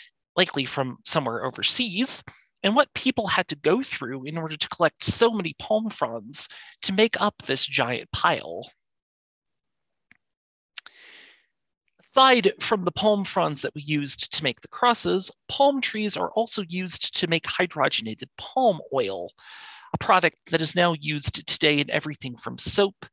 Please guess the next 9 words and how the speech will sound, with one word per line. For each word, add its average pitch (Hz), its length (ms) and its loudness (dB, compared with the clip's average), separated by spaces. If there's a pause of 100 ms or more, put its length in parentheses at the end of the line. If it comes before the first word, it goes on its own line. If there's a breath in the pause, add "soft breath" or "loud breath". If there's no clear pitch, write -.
(340 soft breath)
to - 60 2
shampoo 175 720 0 (280)
to 147 100 -2
lotion 160 680 0 (260)
to 156 100 -2
various 156 400 0
other 110 220 -8
food 254 340 -4
items. - 720 -2